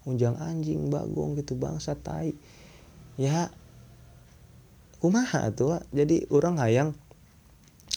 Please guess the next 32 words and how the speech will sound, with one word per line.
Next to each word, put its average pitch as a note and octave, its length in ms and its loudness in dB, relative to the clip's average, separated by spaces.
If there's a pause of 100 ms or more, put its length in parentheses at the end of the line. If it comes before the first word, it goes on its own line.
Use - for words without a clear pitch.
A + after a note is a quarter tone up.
(280)
di B2 140 4
podcastan A#2+ 500 4
urang, A#2 320 4
urang C#3+ 220 2
terbuka A#2 500 2
gitu, G2+ 300 -4
urang A#2+ 260 0
arek G#2+ 160 0
ngomong G#2+ 320 -2
pake A2 240 -2
bahasa, G#2 480 -2 (960)
ya, A2 160 2
emang C#3+ 320 4
gitu, B2 400 4
ari A2 240 2
urang G#2+ 240 2
bahasa G#2 320 2
ka G#2 140 0
babaturan, G#2+ 480 2
ya, A#2+ 80 2
mungkin B2 240 0
kos A#2+ 180 2
kieu D#3 160 4
di A2+ 160 4
babaturan G2+ 480 2
tongkrongan A2 400 2
urang C#3 240 2
kos A#2 160 0
kieu C#3 160 4
gitu A#2 160 -4
kan, A2+ 160 0
ngomongna G#2 400 -2